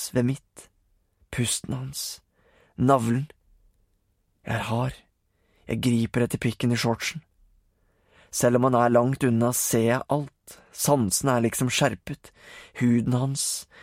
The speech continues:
hvordan ryggen hans ser ut når han bøyer seg. Det punktet der korsryggen blir til to muskler rett over badeshortsen.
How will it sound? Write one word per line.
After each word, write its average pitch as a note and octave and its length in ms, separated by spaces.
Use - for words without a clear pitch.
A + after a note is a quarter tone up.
hvordan B2 360
ryggen A2+ 340
hans C3+ 180
ser B2 520
ut C3 120
når A#2+ 120
han A#2 120
bøyer A2+ 340
seg. C3+ 240
Det B2 160
punktet A#2+ 420
der A#2 160
korsryggen A#2+ 560
blir A2 160
til B2 160
to C3 240
muskler B2 480
rett B2+ 380
over A2+ 400
badeshortsen. A#2 720